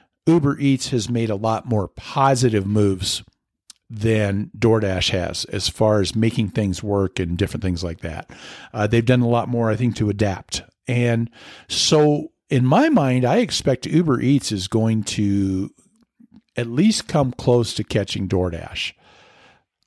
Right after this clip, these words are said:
I just don't know what's gonna happen to, to Grubhub when all this happens.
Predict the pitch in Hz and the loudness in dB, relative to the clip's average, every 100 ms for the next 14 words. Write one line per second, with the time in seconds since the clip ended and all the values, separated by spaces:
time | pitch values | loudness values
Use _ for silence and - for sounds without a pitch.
0 | - 165 135 139 143 - - 123 127 170 | -2 0 2 0 0 -2 -2 0 0 2
1 | 185 156 147 - - 151 190 214 113 92 | 0 0 -4 -4 -2 0 2 2 0 -2
2 | - _ - 127 120 127 127 127 - 117 | -12 _ 0 2 4 2 2 0 0 -4
3 | - - - | -4 -8 -8